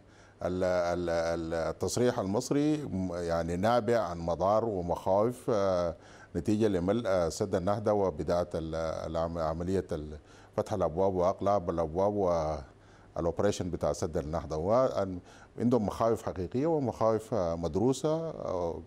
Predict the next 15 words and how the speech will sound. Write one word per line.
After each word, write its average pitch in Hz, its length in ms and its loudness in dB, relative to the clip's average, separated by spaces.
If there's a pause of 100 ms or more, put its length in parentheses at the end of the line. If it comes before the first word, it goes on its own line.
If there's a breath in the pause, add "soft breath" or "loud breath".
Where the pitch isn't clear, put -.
(120)
من 85 140 -6
ناحية 82 520 -2 (380 loud breath)
علمية. 80 520 0 (340 loud breath)
ال-، 90 760 2
الموقف 139 440 0
الإثيوبي 147 840 0
جاي 110 540 2
أساسا 117 380 0
من 107 280 2
الدفاع 123 540 0 (460 loud breath)
عن 98 160 0
ال-، 87 800 2
عن 90 140 0
ما 104 200 4
لا، 123 380 4